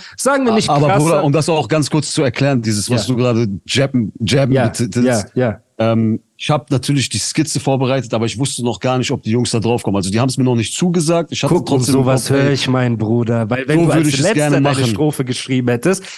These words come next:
Speaker 1: wär's noch hässlicher geworden. Nur für, für die Zuhörer, damit ihr mein Nerd-Brain ein bisschen Respekt gebt. Guck,
Speaker 2: Ja,
Speaker 1: er
Speaker 2: aber
Speaker 1: hat nur eine Skizze
Speaker 2: deswegen,
Speaker 1: vorbereitet.
Speaker 2: dementsprechend, de-, dementsprechend, äh, ja, der Part war final, aber ich wusste nicht, ob
Speaker 1: Ja,
Speaker 2: die draufkommen. Und
Speaker 1: ja.
Speaker 2: wahrscheinlich,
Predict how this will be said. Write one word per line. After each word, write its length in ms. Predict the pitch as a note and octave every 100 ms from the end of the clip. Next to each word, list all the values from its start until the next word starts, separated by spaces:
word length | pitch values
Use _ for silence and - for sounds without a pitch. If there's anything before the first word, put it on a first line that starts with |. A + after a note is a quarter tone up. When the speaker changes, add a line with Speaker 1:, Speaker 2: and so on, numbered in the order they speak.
| -
Speaker 1:
wär's 260 | B2+ B2+
noch 260 | C3 - G#2+
hässlicher 400 | C#3 - A#2 B2
geworden. 420 | A2+ G#2+ A2 A2
Nur 160 | C#3 B3+
für, 200 | - A#3 -
für 140 | -
die 120 | B3
Zuhörer, 500 | F#3 - A#3+ A3 B3+ B3+ - - -
damit 260 | D3+ F3+ F#3+
ihr 80 |
mein 320 | F3 F3 E3+ D#3 _
Nerd-Brain 920 | B2 D3 F3 F#3 D#3+ A#2 C#3 D3 D#3
ein 160 | - C#3
bisschen 340 | C#3+ F3+ E3
Respekt 440 | C3+ - B2 B2+ -
gebt. 360 | G#2+ F#2+ -
Guck, 160 | - B3
Speaker 2:
Ja, 160 | D3+ B2 -
Speaker 1:
er 200 | D#3+ C#3+
Speaker 2:
aber 220 | D3 F3
Speaker 1:
hat 100 | F#3+
nur 140 | G3
eine 120 | A#3+ F3+
Skizze 200 | - -
Speaker 2:
deswegen, 280 | C#3+ E3+ F3+
Speaker 1:
vorbereitet. 180 | A#2+ E3+
Speaker 2:
dementsprechend, 560 | F3+ - F3 D#3 D#3
de-, 320 | E3 B2+ C#3
dementsprechend, 840 | C3 D3+ F3 D#3+ E3 E3 E3+ B2+ -
äh, 340 | C#3+ C#3+ - - D3 C#3 C#3+ A#2+ -
ja, 260 | A#2 D3+ A#2
der 160 | A#2+
Part 280 | G2+ E3 F3
war 100 | G3
final, 400 | - G#3 G#3+ C3
aber 240 | C3 D3
ich 100 | D3+ D#3
wusste 240 | F3 -
nicht, 120 | F3+
ob 80 | F3+
Speaker 1:
Ja, 80 | D#4+
Speaker 2:
die 60 | D#3
draufkommen. 440 | D#3+ G3 F#3+ G3
Und 60 | E3
Speaker 1:
ja. 80 | D#4+ F4 F4
Speaker 2:
wahrscheinlich, 520 | - C3+ D#3+ F3+ -